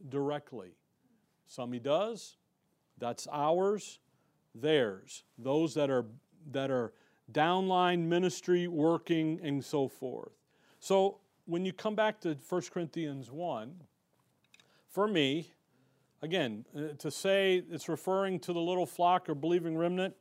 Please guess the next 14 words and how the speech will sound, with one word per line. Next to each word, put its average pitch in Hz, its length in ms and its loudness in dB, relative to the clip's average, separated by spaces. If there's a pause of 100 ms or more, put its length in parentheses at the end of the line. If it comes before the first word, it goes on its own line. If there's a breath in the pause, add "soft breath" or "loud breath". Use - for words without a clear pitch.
okay. 160 520 0 (720 soft breath)
But 156 160 2
I 170 140 4
just 190 300 -2
think 180 200 -6
from 160 200 -8
the 156 80 -6
content 202 840 -8
that's 160 160 -6
gonna 175 220 -6
be 165 220 -2
in 180 460 0
the 165 280 0
epistle, 143 720 -2